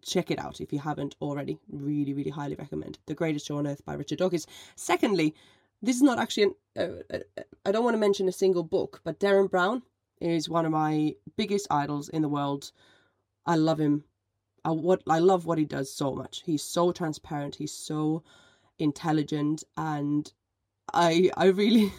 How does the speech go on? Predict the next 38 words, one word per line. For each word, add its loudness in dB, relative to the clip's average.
<laughs> -18
and 0
I've 2
really 6
resonated -2
with -6
him, -4
is 2
that 2
he 6
says -4
that 0
he's 4
not 2
particularly -4
ambitious, -4
and 4
he 2
doesn't 4
drive. 2
So 2
I'm 4
like, -2
"Yes, -8
mate. -4
I'm 6
not, 4
you 0
know, 2
I'd 0
rather 4
just 0
have -4
a -6
chilled 2
out, 0
good 0
life 0